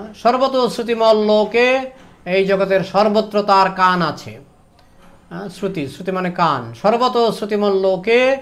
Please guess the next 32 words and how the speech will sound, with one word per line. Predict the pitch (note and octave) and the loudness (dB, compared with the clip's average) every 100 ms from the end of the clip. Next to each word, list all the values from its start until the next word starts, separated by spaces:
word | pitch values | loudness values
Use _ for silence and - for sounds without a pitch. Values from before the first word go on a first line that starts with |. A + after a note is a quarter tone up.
| - - - - - | -8 -20 -20 -20 -12
আহ, | F3+ | -8
সর্বমা | F3+ A3 A3 A3 G3+ | 0 0 2 2 6
আবৃত্ত | F#3+ E3+ F3+ F#3 | 6 4 -2 -4
তিষ্ঠতি, | F3+ F3 - - E3+ C3+ | -6 -6 -8 -10 -12 -12
তিনি | C3+ E3 | -8 -8
সর্বত্র | D#3 G#3 A3 A#3 A3+ | -2 0 0 -4 -2
বিরাজমান। | G3 G3 F#3+ F3+ F3+ G3+ G#3+ F3+ G#2+ - - _ _ - _ | 2 6 6 4 4 6 6 4 -2 -10 -20 _ _ -20 _
তো | F#3 | -12
সে | E3+ D3+ | -8 -6
কথা | D3+ | -6
কোরআনেও | F3 E3 E3+ G3 | -4 0 2 2
বলা | G#3 G#3+ G3+ | 4 6 6
হয়েছে | A3 A3 A#3 | 4 0 -2
যে | A3 | 2
আল্লাহ | G3+ G3+ G3+ | 4 4 2
সর্বত্র | G3 G#3 G3 G3 G3+ | 0 -2 -2 -4 -2
বিরাজমান, | G3 G3 F#3+ F#3+ F#3+ F#3+ G3 - - - - - - - - | 2 4 4 2 0 -2 -6 -16 -20 -20 -20 -20 -20 -20 -2
সর্বত্র | G3 G#3 G#3+ G#3+ A3 | 2 4 2 0 0
তার | G#3 G3+ F#3 | 6 6 6
চোখ | G3 A3+ A3 | 2 2 4
আছে, | G#3 G#3 G#3 | 2 2 0
সর্বত্র | G3 G3+ G3+ G3+ G3+ | 0 0 0 -2 -2
তার | G3+ F#3+ | 0 0
কান | F#3+ G3 G3+ | 2 2 4
আছে। | G3 F#3+ | 2 0
না | G3+ G3 | 2 2
হলে | G3+ G#3 G3+ - - - - | 4 2 0 -6 -20 -20 -10
আমি | E3+ F3+ | -4 -2
যদি | F#3 F#3 F3+ | -2 -2 0
নামাজ | F3 G#3+ C4 C4 - | 2 6 4 4 2
পড়ি, | G3+ F3 D3+ E3 - - _ _ | 2 2 -2 -8 -16 -20 _ _
তাহলে | G#3 G3 G#3+ A3 G#3+ G3+ | 0 2 2 4 4 2